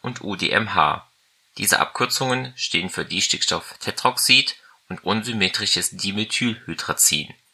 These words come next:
Die zeitgleich aktivierte erste Stufe verfeuert in vier Y F einundzwanzig C Triebwerken für hundertachtundfünfzig Sekunden hunderteinundsiebzig Tonnen N zwei O vier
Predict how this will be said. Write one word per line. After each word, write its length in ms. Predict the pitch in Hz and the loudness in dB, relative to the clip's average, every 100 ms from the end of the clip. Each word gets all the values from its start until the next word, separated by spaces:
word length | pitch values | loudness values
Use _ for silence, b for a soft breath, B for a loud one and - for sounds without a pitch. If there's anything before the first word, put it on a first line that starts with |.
| _ _ _ _ _ _ _ | _ _ _ _ _ _ _
Die 120 | - 92 | -4 0
zeitgleich 480 | 104 113 - 120 | 4 4 4 2
aktivierte 580 | - - - 92 92 - | 2 2 0 4 4 4
erste 420 | - 92 101 - | 2 4 6 4
Stufe 480 | 107 - - - 156 - b b | 0 -8 -6 -2 -2 -4 b b
verfeuert 480 | - 95 - 104 104 | -4 -2 4 6 6
in 160 | 85 | 0
vier 520 | 90 - 107 120 135 - | -4 -2 0 4 4 2
Y 400 | 85 - 76 - | 2 2 4 2
F 220 | 76 - | 0 2
einundzwanzig 600 | 85 73 - 82 - - | 0 2 -2 0 0 2
C 160 | - 113 | 2 2
Triebwerken 760 | - 110 - - - 120 127 B B B | 0 -2 2 4 4 -2 -6 B B B
für 240 | - 92 95 | -6 -4 0
hundertachtundfünfzig 1000 | 113 104 - - - 95 101 87 - - | 2 2 2 -4 -4 -4 -4 -2 2 2
Sekunden 600 | - - 110 107 135 147 _ _ | 2 0 0 0 -4 -6 _ _
hunderteinundsiebzig 960 | 110 131 135 - 98 95 - - - - | -2 4 4 4 2 2 0 0 2 4
Tonnen 240 | 90 85 | 4 0
N 180 | - 85 | -2 -2
zwei 220 | - 76 | -2 -2
O 60 | 71 | -4
vier 440 | - 98 120 131 | 0 4 4 4